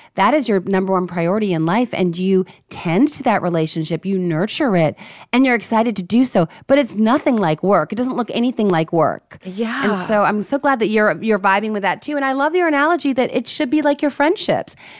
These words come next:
Speaker 1: 'cause I agree, 'cause people will come to me, a lot of the women in my community, they'll say, "Well,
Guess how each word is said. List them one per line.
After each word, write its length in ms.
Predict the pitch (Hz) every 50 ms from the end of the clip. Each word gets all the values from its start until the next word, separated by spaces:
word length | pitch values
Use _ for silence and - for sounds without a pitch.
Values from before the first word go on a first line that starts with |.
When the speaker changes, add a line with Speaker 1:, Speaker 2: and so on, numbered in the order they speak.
| - - _ -
Speaker 1:
'cause 100 | 302 294
I 120 | 320 359
agree, 340 | 381 349 269 330 403 427 285
'cause 160 | 277 254 -
people 240 | - 349 349 - 370
will 100 | 302 277
come 220 | - - 262 269
to 100 | 247 -
me, 280 | 254 226 214 214 214 208 - _ _ _ _ - - - -
a 60 | -
lot 100 | 247 240
of 60 | 240
the 80 | 226 233
women 180 | 233 233 226
in 60 | 220
my 100 | 220 208
community, 340 | 208 - 226 226 220 214 214 202
they'll 160 | 202 202 208
say, 200 | - - 240 226
"Well, 300 | 220 233 226 226 226